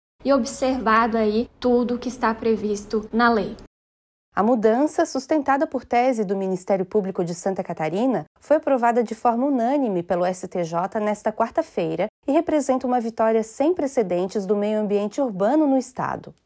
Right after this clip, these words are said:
Speaker 1: Essa decisão do S T J representa um ganho ambiental expressivo em termos de qualidade de vida nas cidades, pois o meio ambiente é que nos garante, por exemplo, o abastecimento de recursos hídricos,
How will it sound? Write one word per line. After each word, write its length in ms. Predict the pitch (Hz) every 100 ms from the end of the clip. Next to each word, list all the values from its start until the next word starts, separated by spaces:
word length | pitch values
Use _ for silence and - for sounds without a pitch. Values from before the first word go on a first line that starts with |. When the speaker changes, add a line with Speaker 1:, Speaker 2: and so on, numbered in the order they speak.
| _ _ -
Speaker 1:
Essa 200 | 220 220
decisão 560 | 226 233 240 208 226 285
do 80 | 269
S 240 | 220 -
T 160 | - 202
J 460 | 202 202 247 254
representa 800 | 220 208 - 208 226 254 262 220
um 160 | 226 220
ganho 480 | 214 220 262 277 220
ambiental 800 | 214 214 202 214 208 226 247 247
expressivo 1000 | 220 - 233 226 220 - 262 277 220 196
em 120 | 220
termos 440 | 220 226 240 233
de 100 | 208
qualidade 800 | 214 - 208 202 190 202 254 247
de 160 | 214 220
vida 320 | 214 220 220
nas 200 | 214 214
cidades, 580 | - 214 202 185 - - -
pois 140 | 208
o 60 | 226
meio 200 | 233 247
ambiente 720 | 254 240 208 208 254 269 -
é 120 | - 202
que 120 | 233
nos 220 | 220 226
garante, 540 | 214 208 214 240 240
por 320 | - - 220 220
exemplo, 580 | 202 220 233 277 240 202 -
o 40 |
abastecimento 840 | 233 269 262 254 - 233 220 226 220
de 120 | 214
recursos 840 | 208 202 - 269 277 - 269 208
hídricos, 580 | 214 226 247 254 262 262